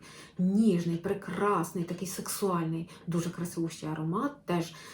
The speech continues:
класичний, нічого не вступає, всі л-, лінійки, там вже дуже багато різних ароматів, але я вам скажу: хто раз відчув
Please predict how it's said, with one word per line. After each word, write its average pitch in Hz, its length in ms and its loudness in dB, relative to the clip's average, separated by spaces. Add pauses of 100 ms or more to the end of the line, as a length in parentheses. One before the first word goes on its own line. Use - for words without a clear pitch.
(120)
класичний, 208 880 0
нічого 196 600 2
не 170 160 0
вступає, 196 540 -4
всі 190 220 -2
л-, 170 520 0
лінійки, 185 460 2
там 170 180 0
вже 165 100 -2
дуже 165 240 -2
багато 170 520 -2
різних 170 380 -4
ароматів, 185 480 -6 (340)
але 175 260 0
я 170 120 0
вам 170 100 -2
скажу: 175 360 -6 (260)
хто - 200 0
раз 175 260 0
відчув 285 480 0